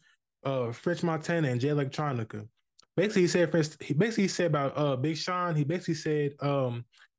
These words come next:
"The only reason we people, only reason why people respect you is because of pe-, the women that you date. Everyone knows who he dates or what have you." Um, and I don't know, bro. I, I, I,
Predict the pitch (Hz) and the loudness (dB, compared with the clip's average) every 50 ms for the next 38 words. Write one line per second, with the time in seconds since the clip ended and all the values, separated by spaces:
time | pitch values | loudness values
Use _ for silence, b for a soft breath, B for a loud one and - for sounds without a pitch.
0 | _ - - 170 208 226 220 208 202 196 196 196 160 208 202 185 180 170 - - | _ -6 -2 0 0 0 0 0 2 2 0 0 0 0 0 0 0 -2 -2 -2
1 | 175 208 226 208 214 208 190 180 160 202 180 156 147 135 127 - - - 196 214 | 0 0 2 2 2 2 0 0 0 0 0 0 2 0 0 -2 -2 -4 -4 -4
2 | 214 - 214 208 180 160 151 147 139 - 165 156 151 139 131 - 143 - 139 139 | -2 0 0 2 2 2 2 0 0 0 0 0 0 0 -2 -6 -4 -2 -2 0
3 | 147 160 160 156 147 143 135 - 143 135 135 160 175 180 175 131 - _ b b | 0 2 2 2 0 0 0 -2 -2 0 0 0 0 -2 -2 -4 -6 _ b b
4 | b b b b b - 131 143 151 160 156 151 147 147 147 151 151 147 127 131 | b b b b b -6 -2 0 0 0 2 2 2 2 2 0 0 0 0 0
5 | 147 139 143 143 135 143 156 160 156 151 151 - - - 135 139 143 143 151 160 | 0 0 0 0 0 0 0 0 -2 -2 -4 -8 -8 -4 -2 -2 0 0 -2 -2
6 | 160 151 160 165 165 151 151 b b b b _ _ - - _ - 143 143 139 | -2 0 0 0 0 -2 -4 b b b b _ _ -20 -14 _ -4 -2 0 0
7 | 135 131 123 113 107 110 _ _ _ _ _ _ _ _ _ _ _ - - - | 0 -2 -2 -4 -8 -12 _ _ _ _ _ _ _ _ _ _ _ -18 -8 -4
8 | 165 165 156 156 147 139 123 120 - _ _ _ _ _ _ _ - 233 247 220 | -2 -2 0 0 0 0 -2 -4 -6 _ _ _ _ _ _ _ -6 -2 -2 0
9 | 175 156 151 151 143 139 127 131 127 123 127 127 - - - - 175 175 - 165 | 0 0 2 0 0 0 0 0 0 0 0 -2 -4 -6 -6 -6 -6 -4 -2 -4
10 | 175 160 - 185 175 | -4 -2 -2 -4 -4